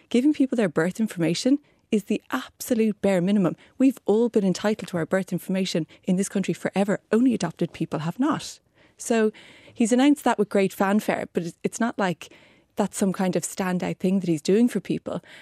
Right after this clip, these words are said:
And that used constantly as an excuse for this. And it's not just the Oak Report that said it should be based on forced family separation.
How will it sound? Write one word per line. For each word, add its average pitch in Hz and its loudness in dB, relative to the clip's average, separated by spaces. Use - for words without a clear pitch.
And 214 0
that - -8
used 220 0
constantly 254 -2
as 160 -2
an 175 0
excuse 175 -2
for 208 2
this. - -2
And 220 -2
it's - -2
not 302 0
just - -4
the 220 -4
Oak 185 0
Report 175 -6
that - -8
said 165 -4
it - -2
should 160 -2
be - -20
based 170 -2
on 180 -2
forced 170 -4
family 170 -4
separation. 170 -6